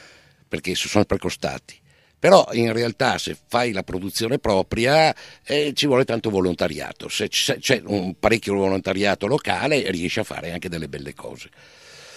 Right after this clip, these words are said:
Solo che non hai quella spinta a livello che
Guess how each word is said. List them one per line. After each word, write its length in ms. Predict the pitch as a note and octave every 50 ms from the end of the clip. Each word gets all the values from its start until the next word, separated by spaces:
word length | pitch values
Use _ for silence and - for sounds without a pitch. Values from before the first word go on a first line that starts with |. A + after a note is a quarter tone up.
| - -
Solo 280 | - - B2+ D3+ E3+
che 100 | C#3 C#3+
non 160 | A#2+ A2 G2+
hai 160 | G#2+ A#2 C3 -
quella 220 | - A2+ G#2 G2+
spinta 1500 | - - - - _ - F3+ F#3+ D#3 C3 A2+ G2+ - - _ - F#2+ F2+ F2+ E2 D#2+ D#2 D#2 D#2 D2+ D2 D2+ D2 D2+
a 60 | E2+
livello 500 | F2+ F2+ F#2 G2 A#2 C3 C3+ B2+ A2+ G2+
che 160 | F2 - F2